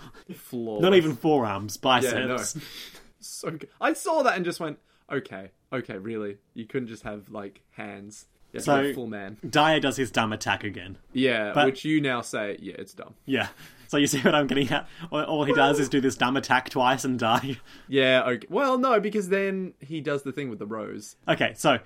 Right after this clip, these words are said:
Speaker 2: he, he steps forward and, like, he does some weird mirage stuff where there are six of him for a moment, but that doesn't go anywhere.
Speaker 1: It literally goes nowhere.
Speaker 2: He leaps into the air really slowly, and Dio's like,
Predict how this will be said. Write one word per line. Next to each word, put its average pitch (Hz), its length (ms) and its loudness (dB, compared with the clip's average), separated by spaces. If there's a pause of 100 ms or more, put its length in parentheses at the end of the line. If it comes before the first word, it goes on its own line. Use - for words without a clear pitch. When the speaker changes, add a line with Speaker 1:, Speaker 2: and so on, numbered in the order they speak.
(240)
Speaker 2:
he, 170 480 8
he 160 300 4
steps - 320 -2
forward 156 420 4
and, 127 240 0
like, 120 400 0
he 139 160 2
does 123 360 -2
some 120 240 -2
weird 113 200 0
mirage 107 520 0
stuff 120 320 0
where 127 100 -2
there 110 120 -2
are 104 60 -6
six - 280 -6
of 117 100 -4
him 123 160 -2
for 127 120 -4
a 120 60 -2
moment, 123 280 -2
but 117 80 -6
that 120 80 0
doesn't 101 200 -6
go 98 180 -6
anywhere. 98 320 -4
Speaker 1:
It 156 60 -4
literally 151 400 -2
goes 117 280 -4
nowhere. 104 580 -6
Speaker 2:
He 143 80 0
leaps 165 300 0
into 139 120 -6
the 139 160 2
air 131 140 4
really 131 220 2
slowly, 123 560 0
and 107 400 -6 (220)
Dio's 123 380 2
like, 104 320 0